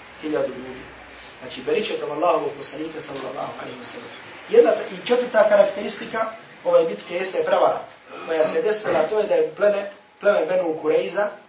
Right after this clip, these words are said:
prekršilo ugovor koji imalo sa muslimanima i sa Allahom i poslanikom sallallahu alaihi wa sallam. Znači, normalno, ovi faktori,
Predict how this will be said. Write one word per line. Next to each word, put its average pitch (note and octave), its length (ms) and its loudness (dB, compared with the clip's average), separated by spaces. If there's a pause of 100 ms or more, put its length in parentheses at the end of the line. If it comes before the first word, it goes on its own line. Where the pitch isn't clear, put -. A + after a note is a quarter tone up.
(300)
prekršilo - 580 -4
ugovor D#3 360 0 (120)
koji E3 120 -4
imalo E3 200 -2
sa - 120 -8
muslimanima E3 640 -6 (440)
i - 40 -20
sa C#3+ 120 -6
Allahom D3+ 360 4
i C#3+ 40 -12
poslanikom D3+ 460 -12
sallallahu - 500 -8
alaihi - 220 -14
wa - 60 -10
sallam. - 160 -16 (300)
Znači, E3 260 -4
normalno, A#3 440 6 (1400)
ovi G#3+ 240 4
faktori, - 420 6